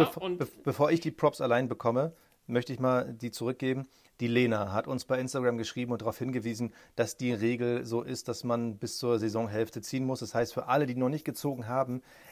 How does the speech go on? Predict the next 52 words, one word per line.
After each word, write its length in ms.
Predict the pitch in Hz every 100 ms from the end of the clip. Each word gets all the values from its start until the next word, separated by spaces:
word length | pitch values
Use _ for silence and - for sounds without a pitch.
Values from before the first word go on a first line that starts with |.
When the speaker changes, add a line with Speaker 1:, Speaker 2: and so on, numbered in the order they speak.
| -
Speaker 1:
ihr 160 | 113
habt 160 | 147 -
noch 180 | 156 -
ein 280 | 131 165 170
Rennen, 320 | 151 127 110 104
nur 160 | 151
noch 160 | 180 175
Ungarn 380 | 180 185 123 120
Zeit, 380 | - 131 139 - - -
um 180 | - 160
ihn 180 | 170 165
zu 140 | -
ziehen. 420 | 143 - 156 113 104
Wer 120 | 127
ihn 80 | 135
bis 140 | 131
dahin 160 | 147 151
nicht 100 | -
gezogen 340 | 131 156 143
hat, 140 | 147 - _ _ _
boom, 260 | 180 170 135 _
selber 360 | 117 110 139 143
Pech 220 | - 156
gehabt. 460 | 123 101 127 - - - - -
Äh, 240 | 127 123 131
es 140 | 135
kann 160 | - 147
noch 80 | 143
mal 100 | 143
einen 80 |
Riesenausschlag 480 | 135 147 135 127 139
geben 180 | 139 139
und 180 | 135 123
nach 260 | 117 175 -
Ungarn 440 | 160 143 139 156 - _ _ _ -
habt 160 | -
ihr 40 | 123
noch 100 | 110
mal 120 | 117
eine 100 | 110
neue 240 | 104 101 98
Wildcard 560 | 127 160 165 156 147
und 160 | - 120
habt 160 | 110 -
ihr 60 |
noch 120 | 113
mal 140 | 117 117
einen 140 | 110
neuen, 380 | 107 110 107 107
äh, 180 | 113 107
Mega 280 | 107 117 113
Driver. 460 | 107 104 117 143